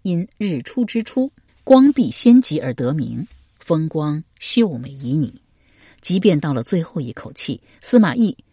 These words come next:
仍不忘为巩固权力而费心竭力。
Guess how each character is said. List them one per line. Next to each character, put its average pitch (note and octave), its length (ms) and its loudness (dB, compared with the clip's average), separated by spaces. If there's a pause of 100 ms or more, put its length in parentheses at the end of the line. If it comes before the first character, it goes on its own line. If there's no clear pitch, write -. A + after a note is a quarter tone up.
(180)
仍 A3 320 4
不 D#3+ 160 -6
忘 D#3 260 -6 (140)
为 F3+ 220 0
巩 B2+ 260 -2
固 D3+ 180 -4
权 C#3+ 360 0
力 C#4 200 4
而 G#2+ 240 -10
费 D3+ 340 -4
心 C3+ 300 -6
竭 A#2 240 -6
力。 E3 220 -8